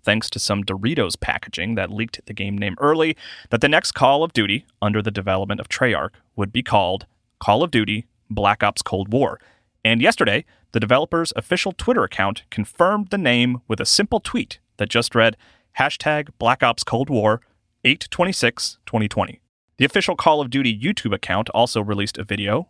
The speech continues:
with a YouTube description, "Know your history or be doomed to repeat it,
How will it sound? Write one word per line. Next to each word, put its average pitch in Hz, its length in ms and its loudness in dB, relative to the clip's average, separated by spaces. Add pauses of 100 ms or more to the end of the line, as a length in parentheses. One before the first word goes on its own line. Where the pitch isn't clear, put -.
(100)
with 107 140 -8
a 95 40 -6
YouTube 98 380 -6
description, 104 540 -2 (500)
"Know 185 240 4
your 233 160 -2
history - 640 -4
or 110 80 0
be 107 140 -2
doomed 127 460 0
to 123 120 -2
repeat 175 300 -2
it, - 160 -4